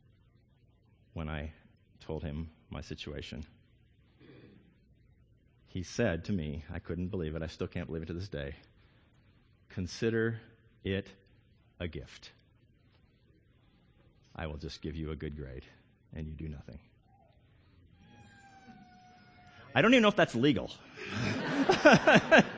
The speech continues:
But it is grace, is it not? It is grace,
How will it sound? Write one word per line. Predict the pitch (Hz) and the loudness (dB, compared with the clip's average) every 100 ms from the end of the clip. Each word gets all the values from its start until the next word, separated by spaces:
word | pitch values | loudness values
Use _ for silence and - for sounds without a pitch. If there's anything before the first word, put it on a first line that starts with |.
| - - - - - - - - - - - - | -12 -14 -14 -16 -12 -10 -8 -10 -14 -14 -2 10
But | 196 | 12
it | 190 | 12
is | 302 240 | 12 10
grace, | 202 277 240 107 - - - - | 12 12 12 12 6 -2 -4 -2
is | 131 180 | 4 8
it | |
not? | 196 220 285 185 170 - - - | 12 12 12 12 2 -6 -6 8
It | 156 | 12
is | 226 269 | 12 12
grace, | 240 277 226 123 - | 12 12 12 10 2